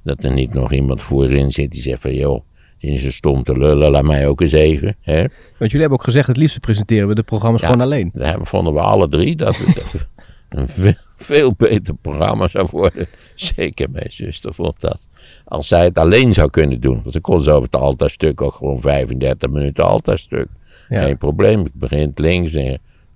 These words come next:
Speaker 1: rechts. Hè. Meestal zijn die altaarstukken. Nou, eh,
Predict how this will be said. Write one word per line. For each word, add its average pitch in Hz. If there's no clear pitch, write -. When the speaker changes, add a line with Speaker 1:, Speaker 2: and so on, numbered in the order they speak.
Speaker 1:
rechts. 78
Hè. 76
Meestal 73
zijn 71
die 67
altaarstukken. 73
Nou, 69
eh, -